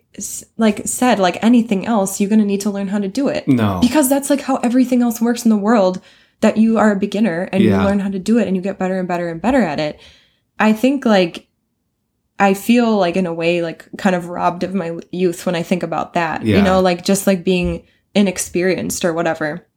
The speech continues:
Speaker 1: Um, so throughout our marriage, like, we, as Christians, we, like, like I said, we kind of lost, like, some kind of sexual chemistry, and then our deconversion happened, and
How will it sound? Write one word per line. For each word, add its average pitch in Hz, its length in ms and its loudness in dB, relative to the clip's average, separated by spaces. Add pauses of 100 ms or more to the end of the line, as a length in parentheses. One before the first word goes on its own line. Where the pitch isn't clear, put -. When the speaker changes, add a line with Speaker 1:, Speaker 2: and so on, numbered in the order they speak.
(800)
Speaker 1:
Um, 208 360 2 (800)
so 254 520 0
throughout 226 300 2
our 262 80 4
marriage, 180 480 0
like, 165 340 -6 (400)
we, 190 260 2 (120)
as 180 180 2
Christians, 160 720 -2
we, 180 260 4
like, 160 360 -2
like 180 180 -4
I 175 80 2
said, 180 260 0
we 170 60 0
kind 180 220 0
of 180 100 -2
lost, 156 400 -2
like, 160 160 -4
some 185 160 0
kind 170 180 -4
of 160 80 -6
sexual 165 440 -4
chemistry, 170 680 0
and 185 160 2
then 180 320 -2 (220)
our 185 140 2
deconversion 208 720 2
happened, 151 520 -6 (460)
and 185 500 2